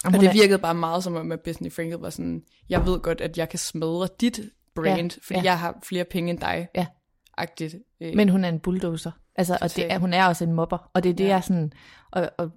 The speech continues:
Speaker 2: men hun er også bare fascinerende.
Speaker 1: Mm.
Speaker 2: Men det er fordi, hun er, jeg må sige en ting, og det er,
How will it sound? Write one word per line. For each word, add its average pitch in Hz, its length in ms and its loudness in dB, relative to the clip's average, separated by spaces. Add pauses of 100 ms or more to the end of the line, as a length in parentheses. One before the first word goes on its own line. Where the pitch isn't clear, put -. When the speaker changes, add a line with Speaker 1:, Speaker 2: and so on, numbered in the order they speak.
Speaker 2:
men 190 280 0
hun 190 100 2
er 226 120 0
også 226 120 0
bare 208 140 -2
fascinerende. 214 600 0 (240)
Speaker 1:
Mm. - 60 -6
Speaker 2:
Men 226 140 6
det 240 60 4
er 240 40 4
fordi, 254 200 0
hun 220 200 4
er, 208 140 0 (100)
jeg 208 100 2
må 208 80 4
sige 269 380 -2
en 220 140 2
ting, 160 260 -6
og 170 80 -4
det 180 80 0
er, 170 160 0